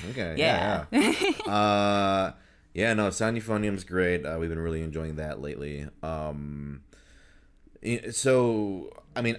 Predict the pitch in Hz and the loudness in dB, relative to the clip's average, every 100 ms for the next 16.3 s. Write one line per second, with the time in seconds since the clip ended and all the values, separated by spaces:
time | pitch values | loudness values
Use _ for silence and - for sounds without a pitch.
0 | - 147 151 120 104 104 87 80 76 76 | 0 0 2 0 0 -4 -4 -2 -2 -4
1 | - 80 95 92 82 78 76 87 101 95 | -6 -6 -4 -4 -4 -4 -6 -6 -6 -6
2 | 95 113 104 101 95 95 92 92 90 92 | -4 -2 0 0 -2 -2 -2 0 -2 -2
3 | 101 117 123 110 110 120 120 123 104 92 | 0 0 0 2 2 0 -2 0 0 0
4 | 82 90 95 92 87 92 80 71 - 90 | 0 -4 -2 -2 -2 -6 -6 -8 -6 -2
5 | 95 92 90 87 76 80 113 113 113 107 | -2 -2 -4 -4 -6 0 2 4 4 4
6 | 107 107 101 - 101 98 90 101 87 80 | 4 2 -2 -6 -6 -6 -6 -4 -4 -4
7 | 78 78 78 76 73 71 78 71 73 69 | -6 -6 -6 -8 -10 -8 -6 -6 -6 -8
8 | - - - - - 156 151 135 120 117 | -12 -20 -20 -10 0 2 4 4 2 2
9 | - 110 98 95 104 92 82 - - - | 2 4 4 2 0 2 0 -6 -20 -20
10 | - - - - - 165 156 120 117 113 | -20 -20 -20 -20 -6 0 2 4 2 2
11 | 87 76 92 90 92 90 95 82 95 98 | -4 -2 -2 -2 -4 -4 -2 -2 0 0
12 | 95 85 90 80 269 220 110 - 104 101 | 0 -2 -2 4 4 4 2 -2 0 -2
13 | 85 78 - 110 110 107 107 240 254 - | -2 -6 2 2 2 0 4 4 2 2
14 | 101 101 107 95 98 95 95 95 92 92 | 2 4 4 4 4 2 2 2 4 2
15 | 90 87 85 85 82 80 80 78 76 76 | 2 0 0 0 0 -2 -2 -4 -6 -6
16 | 76 76 | -6 -8